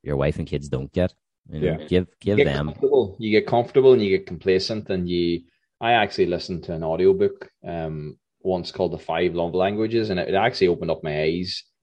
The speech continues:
Speaker 2: massively. And it was about understanding the way that your partner expresses and needs to have love expressed to them. Um,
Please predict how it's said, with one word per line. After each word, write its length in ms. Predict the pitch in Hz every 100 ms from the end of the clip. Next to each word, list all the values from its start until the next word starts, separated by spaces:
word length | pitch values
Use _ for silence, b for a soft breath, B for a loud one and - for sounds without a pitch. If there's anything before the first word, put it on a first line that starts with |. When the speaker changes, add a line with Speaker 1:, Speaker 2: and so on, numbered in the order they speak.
| _ _
Speaker 2:
massively. 680 | 80 76 80 113 104 117 113 _ _ _ -
And 100 | 87
it 60 | 85
was 140 | 92
about 260 | 87 90 90 - _ _ _ _ _ _ -
understanding 720 | 127 117 - 80 85 95 104
the 120 | 90
way 180 | 87 87
that 140 | 85
your 160 | 76 82
partner 720 | - 80 78 90 95 90 92 _ _ _ -
expresses 920 | 80 - - 80 80 - 98 90 -
and 420 | 78 80 78 78 -
needs 440 | 85 85 87 - -
to 160 | 92
have 240 | 85 80 78 80
love 340 | 87 87 87
expressed 600 | 87 - - 78 82 -
to 120 | 92 82
them. 180 | 104 - _ _ _ _ _ -
Um, 520 | 80 80 78 69 -